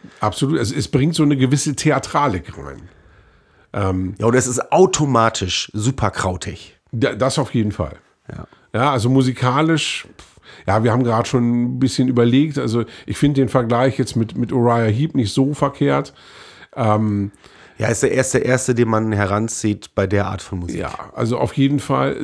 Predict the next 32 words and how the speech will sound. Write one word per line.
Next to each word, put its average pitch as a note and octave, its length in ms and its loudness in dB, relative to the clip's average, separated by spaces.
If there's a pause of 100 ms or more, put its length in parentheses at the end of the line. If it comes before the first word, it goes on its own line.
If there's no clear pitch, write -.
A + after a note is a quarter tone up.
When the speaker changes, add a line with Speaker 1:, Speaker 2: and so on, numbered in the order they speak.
(140)
Speaker 1:
sind, C3+ 320 -4
sind D3+ 200 -4
aber C#3+ 180 -2
auch - 140 0
Tracks - 380 -4
dabei, C3+ 500 4
die B2+ 520 -2 (500)
in C3+ 200 2
diese A#2+ 300 4
New C3+ 320 4
Wave C3+ 260 4
of A2 140 -8
British C3+ 360 0
Heavy A#2 200 2
Metal D3 300 0
Phase D3 420 -2
sehr C#3 180 2
gut C3+ 240 -4
reinpassen C3 560 -2
würden. C3 360 -6 (180)
Speaker 2:
Da A2+ 80 2
ist G2 100 0
sehr C3 140 4
viel D#3+ 180 0
drin, C#3 240 0
ja. F#2+ 160 -4
Speaker 1:
Find C#3+ 200 2
ich, - 220 -6
find - 280 -2
ich G#2+ 120 0
super D#3 320 0
gut. D#3 520 -4